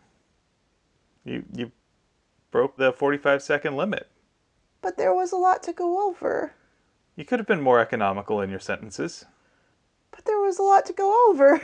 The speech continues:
Speaker 2: <laughs>
Speaker 1: That's not my problem.
Speaker 2: But,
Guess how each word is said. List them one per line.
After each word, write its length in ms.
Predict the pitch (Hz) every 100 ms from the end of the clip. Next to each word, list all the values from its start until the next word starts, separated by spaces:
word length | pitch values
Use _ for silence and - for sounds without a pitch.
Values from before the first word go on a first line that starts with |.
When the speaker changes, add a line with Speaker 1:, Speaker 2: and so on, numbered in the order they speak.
| - - _ _ _
Speaker 2:
<laughs> 560 | _ _ _ _ _ _
Speaker 1:
That's 380 | 101 104 - 127
not 240 | 127 -
my 160 | 147 190
problem. 500 | - 135 131 147 - _ _ _ _ _ _ _ _ _ _ _ _ _
Speaker 2:
But, 300 | 214 202 -